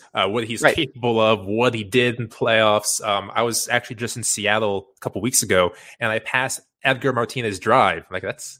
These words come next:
Speaker 1: that's kinda cool. Um,
Speaker 2: That's
Speaker 1: so I,
Speaker 2: really
Speaker 1: I give
Speaker 2: cool,
Speaker 1: him,
Speaker 2: actually.
Speaker 1: uh-huh. Um, Kenny Lofton, man. Uh, s-, you know, outfield, center field, played <laughs> some of the best defense out there, was phenomenal,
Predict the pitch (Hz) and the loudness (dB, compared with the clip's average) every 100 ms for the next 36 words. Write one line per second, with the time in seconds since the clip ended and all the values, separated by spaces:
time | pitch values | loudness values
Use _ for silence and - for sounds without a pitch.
0 | - 151 - 104 90 107 98 143 _ - | -4 -4 -2 -4 -4 -6 -6 -8 _ -20
1 | - - - 123 - 139 123 151 147 156 | -20 -20 -12 -4 2 4 4 2 2 4
2 | 175 175 202 135 147 117 107 _ _ - | 4 4 4 4 2 -4 -12 _ _ -6
3 | 107 127 208 - 107 101 - - 151 151 | 0 0 0 0 0 -2 -8 -4 0 2
4 | 117 117 - 90 87 87 85 _ _ - | 4 4 2 -6 -4 -4 -8 _ _ -20
5 | - 104 92 98 _ 131 - - - - | -8 -4 -4 -6 _ 0 2 4 2 -2
6 | - _ - 98 95 - 113 131 120 - | -6 _ -16 -12 -4 2 2 2 -2 -2
7 | 127 117 - 117 117 123 110 - - 143 | -4 -4 2 2 4 2 2 0 -2 -2
8 | 117 101 101 110 - 90 107 110 - 104 | -4 -2 2 2 0 -8 -6 -4 -2 -4
9 | 92 - 104 113 110 92 95 - - 107 | -4 -2 0 0 0 -6 -6 -8 -4 0
10 | 104 127 135 101 87 87 | 4 4 4 2 0 -2